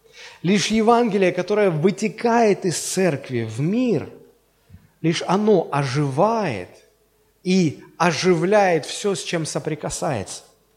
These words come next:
Причём чем быстрее, чем мощнее поток Евангелия, вытекающий из церкви, тем больше жизни это Евангелие несёт.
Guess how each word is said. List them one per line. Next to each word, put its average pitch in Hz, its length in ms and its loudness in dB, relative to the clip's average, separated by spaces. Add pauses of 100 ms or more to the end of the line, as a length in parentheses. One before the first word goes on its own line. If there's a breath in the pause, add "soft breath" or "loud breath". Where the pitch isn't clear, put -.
(680 loud breath)
Причём 185 380 6
чем 214 320 -2
быстрее, 202 680 -2
чем 175 240 -4
мощнее 220 560 -2
поток 170 380 -2
Евангелия, 143 580 -2
вытекающий 127 680 -6
из 120 80 -12
церкви, - 380 -10 (960)
тем 185 380 2 (100)
больше 170 380 4
жизни 151 420 0
это 139 160 -2
Евангелие 139 520 -2
несёт. 123 440 -10